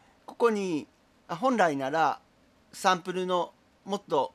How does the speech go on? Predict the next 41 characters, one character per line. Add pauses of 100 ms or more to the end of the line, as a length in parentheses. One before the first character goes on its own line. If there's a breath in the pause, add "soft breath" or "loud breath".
(140)
し
っ
か
り
し
た
も
の
を
作
っ
た
ら
い
い
ん
で
し
ょ
う
が、 (300 soft breath)
今、 (260)
字
だ
け
の
こ
う
い
う、 (880)
そ
う
で
す
ね、
五
分
ぐ
ら
い
の